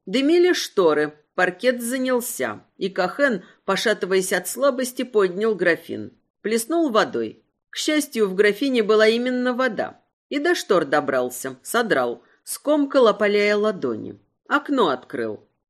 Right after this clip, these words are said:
Кто-то кричал о пожаре. Нет пожара. Уже не будет.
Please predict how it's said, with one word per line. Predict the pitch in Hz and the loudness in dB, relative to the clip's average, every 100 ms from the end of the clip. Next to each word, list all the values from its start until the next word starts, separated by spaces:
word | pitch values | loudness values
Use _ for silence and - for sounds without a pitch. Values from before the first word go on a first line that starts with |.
| _ | _
Кто-то | - 339 339 277 | -4 0 0 0
кричал | 269 247 247 240 | -2 -2 0 0
о | 233 | 0
пожаре. | 233 233 175 120 104 65 _ _ _ _ - | 0 -2 -2 -6 -6 -12 _ _ _ _ -2
Нет | 285 294 - - | 0 0 -2 -10
пожара. | 143 143 135 113 - - _ _ | -6 -4 -4 -4 -8 -18 _ _
Уже | - 262 294 | -6 -2 0
не | 277 277 | 0 -2
будет. | 240 190 - 73 _ | -2 -4 -4 -12 _